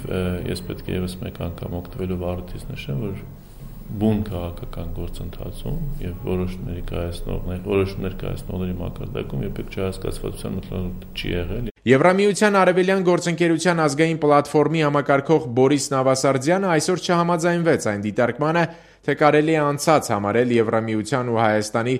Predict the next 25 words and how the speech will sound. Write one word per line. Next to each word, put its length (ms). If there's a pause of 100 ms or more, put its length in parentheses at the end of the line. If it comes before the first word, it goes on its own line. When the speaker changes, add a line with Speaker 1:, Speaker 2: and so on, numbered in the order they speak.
(180)
Speaker 2:
չհասկացվածության 1200
պահը, 380 (100)
որը 240
ծագեց 400
երկու 260
հազար 300
տասներեքի 560
սեպտեմբերի 540
երեքից 500
հետո, 200 (640)
որովհետև 520
երկկողմ 480
հարաբերություններում 840
շարունակվում 640
են 100
պահպանվել 680
անորոշությունները։ 960 (500)
Հայաստանին 640
նման 300
օժանդակություն 720
տրամադրելու 560
Եվրահանձնաժողովի 1120
որոշումը 480
նշանակում 680
է, 20